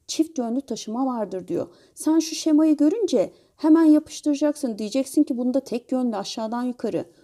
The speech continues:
bunda çift yönlü taşıma var diyeceksin. Neyi taşırmış? Su ve mineralleri işte köklerden yapraklara doğru taşır. Bu neyi taşırmış?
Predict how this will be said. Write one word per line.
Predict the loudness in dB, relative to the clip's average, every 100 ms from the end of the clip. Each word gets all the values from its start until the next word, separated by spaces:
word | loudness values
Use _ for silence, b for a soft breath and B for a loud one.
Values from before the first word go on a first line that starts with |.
| b -2
bunda | 0 0
çift | -2 -6 -2
yönlü | -2 -2 -6
taşıma | -8 -4 -2 -2
var | -4 -6
diyeceksin. | -8 -8 -10 -12 -16 -16 b b b
Neyi | 6 8 8
taşırmış? | 4 0 2 4 4 4 -4 -14 _ _
Su | -6 4
ve | 6
mineralleri | 8 6 2 -4 -2 2 2 0 b b b
işte | -6 2 4 2 0
köklerden | 0 2 0 0 0
yapraklara | 0 0 -2 -6 -4 -2 0
doğru | 0 -4 -6
taşır. | -10 -10 -12 -14 _ _ _
Bu | 4
neyi | 6 6 4
taşırmış? | 0 0 2 4 2 -2 -14